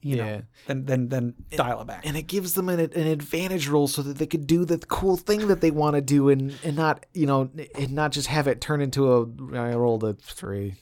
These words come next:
Speaker 1: Exactly.
Speaker 2: It's like, "Oh, I'm gonna save the day with this cool attack I've been saving, and I rolled a two."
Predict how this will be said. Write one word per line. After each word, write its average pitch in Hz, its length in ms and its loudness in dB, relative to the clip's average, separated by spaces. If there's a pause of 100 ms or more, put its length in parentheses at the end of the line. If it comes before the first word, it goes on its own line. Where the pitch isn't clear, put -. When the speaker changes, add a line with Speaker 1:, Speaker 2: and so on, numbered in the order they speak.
Speaker 1:
Exactly. 117 480 -8
Speaker 2:
It's - 100 -14
like, 151 100 -2
"Oh, 196 140 2
I'm 202 80 4
gonna 202 140 4
save 226 560 4
the 226 80 10
day 233 400 6
with 220 180 6
this 202 180 4
cool 240 360 6
attack 214 420 -2
I've 185 140 -2
been 190 200 -4
saving, 180 600 0
and 147 200 -4 (360)
I 196 60 -10
rolled 175 340 -8
a 156 100 -2 (240)
two." 165 240 -14